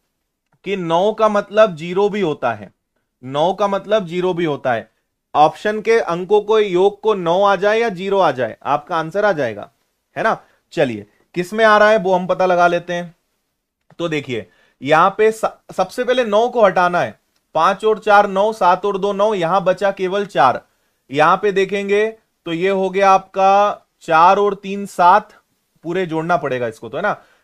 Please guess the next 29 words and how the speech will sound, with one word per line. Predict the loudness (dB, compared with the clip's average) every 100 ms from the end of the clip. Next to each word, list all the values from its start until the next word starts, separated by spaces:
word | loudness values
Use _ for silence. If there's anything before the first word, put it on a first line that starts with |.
| _
चार | 2 6 6
और | 4 -2
तीन | -6 -8
सात | 0 4 4 0
और | -4
सात | 0 0 0
चौदह, | -4 -2 4 4 2 _ _ -6
चौदह | -4 0 0
में | 2
आठ | 0 0
जोड़ | -4 -6
दिया | -2 2
बाईस, | 4 2 0 -2
बाईस | 0 0 -2 -6
में | -2
आपने | 0 -2
पांच | -4 -2 -2
जोड़ | -2 -6
दिया | -2 -4
सत्ताईस, | -4 -6 0 0 0 -8 -10
सत्ताईस | -8 -4 0 0 0 -8
मतलब | -8 -4 -4
अंकों | -4 -6 -6
का | -4
योग | -4 -6
कितना | -10 -6 -2
आ | -2
गया, | -2
नौ। | -4 -8